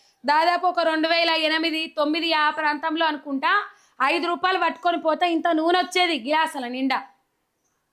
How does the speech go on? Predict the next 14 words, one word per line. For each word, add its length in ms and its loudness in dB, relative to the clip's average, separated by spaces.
ఇలా 240 2
ఐదు 180 2
రూపాయలు 320 2
పట్టుకపోయేటట్టు 760 0
ఉన్నదా? 400 0
రెండు 200 0
వేల 220 2
ఎనిమిది 360 0
తొమ్మిదిలో 840 2
ఇంత, 160 0
ఇంత, 640 2
ఇంత 160 -2
గిలాసు 420 0
పట్టుకపోయి 680 0